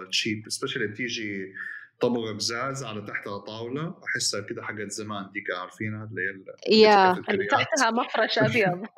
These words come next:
Speaker 1: <laughs> تحتها مفرش أبيض.
Speaker 2: <laughs> صحيح.
Speaker 3: صح، مرة قديمة.
Speaker 2: في، آه، يعني لما نرجع لتوجه المطبخ، آه،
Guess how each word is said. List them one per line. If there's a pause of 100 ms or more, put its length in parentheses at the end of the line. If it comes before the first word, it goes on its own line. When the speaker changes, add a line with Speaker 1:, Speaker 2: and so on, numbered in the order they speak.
(160)
Speaker 1:
<laughs>
تحتها
مفرش
أبيض.
Speaker 2:
<laughs> (2000)
صحيح.
Speaker 3:
صح،
مرة
قديمة. (140)
Speaker 2:
في،
آه، (500)
يعني
لما
نرجع
لتوجه
المطبخ، (220)
آه،